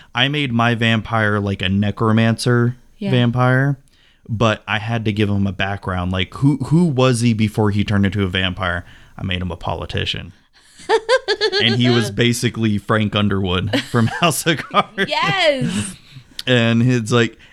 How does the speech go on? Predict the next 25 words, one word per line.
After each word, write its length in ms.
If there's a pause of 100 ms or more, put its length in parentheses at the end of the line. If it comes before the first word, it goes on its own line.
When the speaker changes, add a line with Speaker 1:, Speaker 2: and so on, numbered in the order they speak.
Speaker 1:
and 260
so 240
I 180 (200)
put 240
all 280
his 180
stats, 440
like, 180
he 140
was 360
not 280
strong 460
at 60
all, 340 (260)
but 180
he 280
was 240
very, 380
very 280
charismatic 1000
and 80
intelligent 800
and 160
very 240
wise. 760